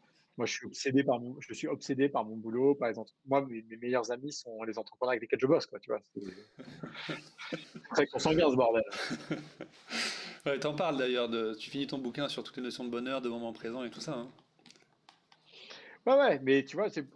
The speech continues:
Speaker 1: ça fait longtemps que j'en parle, ça fait longtemps que j'y travaille, et c'est, ça fait partie des résistances
Speaker 2: Ouais.
Speaker 1: les plus dures à craquer, là.
Speaker 2: Ouais.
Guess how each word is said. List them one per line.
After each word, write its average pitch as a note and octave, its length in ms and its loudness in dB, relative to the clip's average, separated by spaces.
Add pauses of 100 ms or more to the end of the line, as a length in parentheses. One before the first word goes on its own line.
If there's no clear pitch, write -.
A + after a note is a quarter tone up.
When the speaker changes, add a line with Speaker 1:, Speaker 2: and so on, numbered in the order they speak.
Speaker 1:
ça - 280 -8
fait D3 100 -8
longtemps E3 340 -2
que D#3 80 -12
j'en C#3 140 -8
parle, E3 240 -4
ça - 100 -20
fait C#3+ 60 -18
longtemps D3+ 400 -10
que A#2+ 460 -6
j'y A2+ 120 -16
travaille, E3+ 500 4
et A#2+ 40 0
c'est, C#3 320 -6
ça A#2 80 -8
fait A#2+ 80 -12
partie C#3 260 -6
des D#3 100 4
résistances C3+ 500 2
Speaker 2:
Ouais. - 80 -12
Speaker 1:
les C3+ 60 -2
plus - 180 -16
dures E3 320 2
à A#2+ 320 6
craquer, D#3 340 -2
là. A2 160 -8
Speaker 2:
Ouais. B2 140 -8